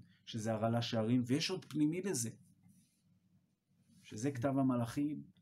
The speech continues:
וזה האותיות של המלאכים שנעשו בהריגת, עוד קודם הריגת הלבוש. אמ,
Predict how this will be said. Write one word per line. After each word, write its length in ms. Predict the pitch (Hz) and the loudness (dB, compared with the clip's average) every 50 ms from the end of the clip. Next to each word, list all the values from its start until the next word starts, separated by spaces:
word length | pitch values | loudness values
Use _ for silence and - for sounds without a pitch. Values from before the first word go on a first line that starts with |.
| _ _ _ - | _ _ _ -16
וזה 200 | 98 101 113 123 | -12 -6 -4 -2
האותיות 340 | 123 120 120 123 123 120 120 | -2 -2 -2 -2 -4 -4 -4
של 140 | - 117 117 | -4 -2 -2
המלאכים 460 | 113 110 110 110 107 107 - 143 131 | 0 0 -2 -2 -4 -8 -8 -10 -8
שנעשו 640 | - 127 110 104 101 101 - - 151 147 143 143 - - _ - _ _ _ _ _ _ _ - | -6 -6 -6 -6 -6 -8 -8 -6 -6 -6 -6 -6 -10 -16 _ -20 _ _ _ _ _ _ _ -16
בהריגת, 1000 | 101 104 104 107 104 104 104 107 107 - - 107 101 107 110 104 113 127 131 123 - - _ _ _ _ _ _ _ - | -10 -8 -6 -6 -4 -6 -6 -8 -10 -10 -8 -8 -6 -6 -6 -2 -2 -2 -2 -2 -4 -10 _ _ _ _ _ _ _ -14
עוד 220 | - 107 104 - - | -8 -8 -8 -6 2
קודם 340 | - 180 185 190 170 147 | 4 4 4 6 6 4
הריגת 380 | 127 113 120 117 143 147 147 - | 4 4 4 2 2 0 0 0
הלבוש. 600 | 123 113 110 117 139 131 120 - - - - - _ _ _ _ - - - - - - - _ _ - | -2 0 0 0 0 -2 -2 -4 -10 -14 -16 -20 _ _ _ _ -20 -20 -20 -20 -20 -20 -20 _ _ -14
אמ, 680 | - 104 104 101 101 101 101 101 101 101 101 101 101 | -10 -8 -8 -6 -6 -6 -6 -6 -6 -6 -6 -6 -8